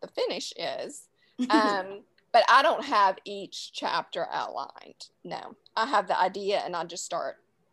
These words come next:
Speaker 1: I just start.
Speaker 2: Going with it.
Speaker 1: Yeah. Mm-hmm.
Speaker 2: I don't, I tr-, like, I do that. Like, I'll have,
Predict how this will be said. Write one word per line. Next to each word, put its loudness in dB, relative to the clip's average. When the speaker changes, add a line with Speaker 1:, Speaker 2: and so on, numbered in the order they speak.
Speaker 1:
I -4
just -10
start. -10
Speaker 2:
Going -2
with -8
it. -14
Speaker 1:
Yeah. -8
Mm-hmm. -14
Speaker 2:
I 2
don't, 0
I 2
tr-, -8
like, 0
I 2
do -6
that. 4
Like, -2
I'll 6
have, 4